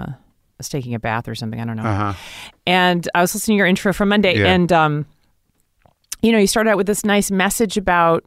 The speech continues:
Speaker 1: you know, trying to make sure that to the people about how they should stay connected to each other
Speaker 2: Yeah.
Speaker 1: and, you know, reach out to people who might be, you know, in, in need and all
Speaker 2: Yeah.
Speaker 1: this. And sort of talking, you know, about in general, like, what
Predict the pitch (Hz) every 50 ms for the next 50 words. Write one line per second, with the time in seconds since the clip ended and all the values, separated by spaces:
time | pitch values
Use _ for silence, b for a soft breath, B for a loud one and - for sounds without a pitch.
0 | _ - 185 190 190 170 160 151 - - 180 175 175 165 160 151 156 - - 165
1 | 165 160 - - - 196 185 175 170 - _ _ _ _ - 180 175 - - -
2 | 190 - - - 170 160 - 208 220 180 - - 151 147 165 196 208 190 165 156
3 | 156 160 160 160 156 151 151 - - 147 - - - - 156 151 147 147 147 -
4 | - 202 208 220 202 - - 214 175 - - 214 208 196 - - 226 208 202 196
5 | 202 196 196 196 190 196 190 - 104 180 170 170 B B B B B B B B
6 | B B B 202 208 196 185 180 175 175 175 196 220 - - - - 185 175 175
7 | 180 180 180 180 180 160 - - - 202 180 - 202 196 - - 190 185 185 175
8 | 170 160 160 - - 185 185 180 170 175 - - 180 175 160 151 151 151 156 156
9 | 151 151 165 - - 165 160 165 165 170 170 170 170 170 165 165 - - 170 185
10 | 190 170 165 - B B B B B B B B B _ _ - 190 190 190 196
11 | 202 - 269 262 226 - 269 277 294 285 - 302 - 311 320 269 220 226 233 214
12 | 226 214 214 208 - - 220 208 196 170 151 175 185 202 233 247 220 208 190 185
13 | 175 - - 180 175 180 180 175 -